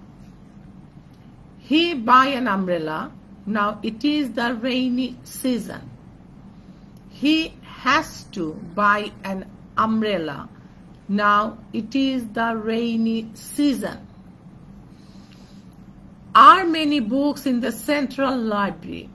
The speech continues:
We cannot borrow without cards. There are many books in the central library. Rafiq, what does the man look like?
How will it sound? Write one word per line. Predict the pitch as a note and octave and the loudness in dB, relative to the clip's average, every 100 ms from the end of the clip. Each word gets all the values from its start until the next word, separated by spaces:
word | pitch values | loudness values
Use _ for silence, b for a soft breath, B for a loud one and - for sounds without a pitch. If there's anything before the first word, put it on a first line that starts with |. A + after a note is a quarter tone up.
| - | -12
We | - G#3+ | -8 -6
cannot | B3 A3 A3 G#3 G#3+ A#3+ D4+ - - - - - | -4 -2 -4 -6 -2 2 0 -2 -20 -20 -14 -8
borrow | F3 A3 A3 A3 A3+ A#3 | -2 2 4 2 0 -4
without | - G3 F#3+ G3 F#3+ A3+ - - - - - - | -4 -4 -2 -2 -2 -4 -6 -12 -20 -20 -20 6
cards. | - B3 E3+ - - - - - B B B B - | 10 10 8 0 -12 -12 -14 -20 B B B B -8
There | F3 C#4 D4 D4+ | 2 4 4 6
are | C4 B3+ | 4 4
many | B3 D4 D#4+ F#4 F4+ | 0 0 -2 -2 -2
books | A#3 C4+ C#4 C4+ - | -2 0 0 -2 -4
in | B3 A3+ | -2 0
the | A3+ | -2
central | A3 - D4 C4 - B3+ B3 - | -4 -2 -2 -2 -2 -2 -4 -8
library. | - F#3 D#3+ - - - - - - - - - - - - B B B - - | -10 -8 -8 -12 -16 -16 -18 -20 -20 -20 -20 -20 -20 -20 -20 B B B -16 -4
Rafiq, | F#3+ C4+ - C#4 - - - - - - - | 0 0 0 -2 -2 -8 -20 -20 -20 -20 -4
what | A#3 D#4 C#4 | 2 2 0
does | F4+ F4 | -4 -2
the | - D#4+ | 0 0
man | D4 D4 D4 C#4+ B3 | 2 2 2 0 -2
look | A#3 B3+ - | -2 -4 -2
like? | G#3 F3 D3+ | 0 0 -2